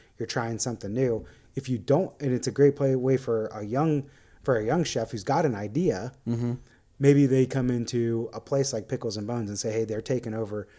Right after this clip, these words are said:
Speaker 1: Sunday, Monday night this week and doing a little pop-up to see what people think about their idea." The restaurant industry is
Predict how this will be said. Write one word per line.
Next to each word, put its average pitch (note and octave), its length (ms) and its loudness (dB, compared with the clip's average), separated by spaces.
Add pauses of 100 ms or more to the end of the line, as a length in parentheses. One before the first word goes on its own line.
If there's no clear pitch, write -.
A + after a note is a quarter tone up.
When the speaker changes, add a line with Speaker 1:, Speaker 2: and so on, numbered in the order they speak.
(200)
Speaker 1:
Sunday, A#2+ 380 -2
Monday A2 320 -4
night B2 240 -4
this - 260 -8
week G#2+ 200 -10
and A2 100 -6
doing G#2+ 140 -4
a F#2+ 60 -8
little G2+ 180 -8
pop-up C3 460 -6
to - 80 -10
see C3 120 -2
what A#2+ 120 -2
people A2 200 -4
think A#2 200 -6
about A2 240 -4
their G#2+ 160 -4
idea." A2+ 360 0 (580)
The A#2+ 80 -6
restaurant C3 380 0
industry A2+ 400 -4
is F#2+ 380 -8